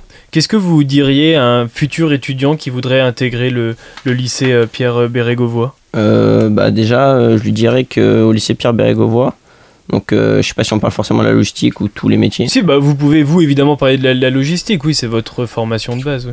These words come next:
Speaker 2: Déjà, en ayant en logistique, on sait qu'à la fin des trois ans, on aura des, pas mal de débouchés.
Speaker 1: Ouais.
Speaker 2: Et même s'ils veulent un professionnel, on sait que dans toutes les entreprises, il y a de la logistique.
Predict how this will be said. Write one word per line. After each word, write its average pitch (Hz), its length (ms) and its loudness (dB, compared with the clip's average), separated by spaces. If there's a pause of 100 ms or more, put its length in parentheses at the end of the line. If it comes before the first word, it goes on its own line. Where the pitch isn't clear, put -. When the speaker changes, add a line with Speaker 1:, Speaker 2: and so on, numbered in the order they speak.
Speaker 2:
Déjà, 120 320 2
en 113 240 2
ayant 117 240 2
en - 20 2
logistique, 113 500 2
on 110 100 0
sait 120 200 -2
qu'à 101 460 2
la 104 160 2
fin 123 160 -2
des 120 100 2
trois 110 300 0
ans, 120 240 0
on 110 80 4
aura 107 240 2
des, 110 440 2 (340)
pas 117 120 0
mal 117 160 2
de 107 60 0
débouchés. 107 480 0 (240)
Speaker 1:
Ouais. 117 160 0
Speaker 2:
Et - 40 2
même 117 140 4
s'ils 117 160 0
veulent 117 120 2
un 117 80 0
professionnel, 123 520 0
on 113 80 2
sait 127 200 -2
que 110 240 2
dans 107 340 0
toutes - 280 -6
les 110 120 0
entreprises, 113 400 -2
il - 20 -2
y 113 40 2
a - 0 -
de 107 40 4
la 107 60 4
logistique. - 420 -2